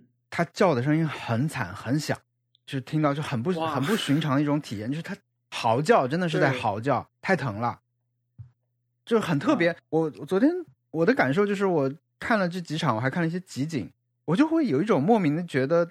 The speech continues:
Speaker 1: 好像球员他们射门的时候，球动得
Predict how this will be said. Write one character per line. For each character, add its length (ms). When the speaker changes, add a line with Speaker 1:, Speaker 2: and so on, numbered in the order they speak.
Speaker 1:
好 180
像 240
球 240
员 160
他 100
们 120
射 320
门 200
的 80
时 180
候， 140
球 340
动 160
得 80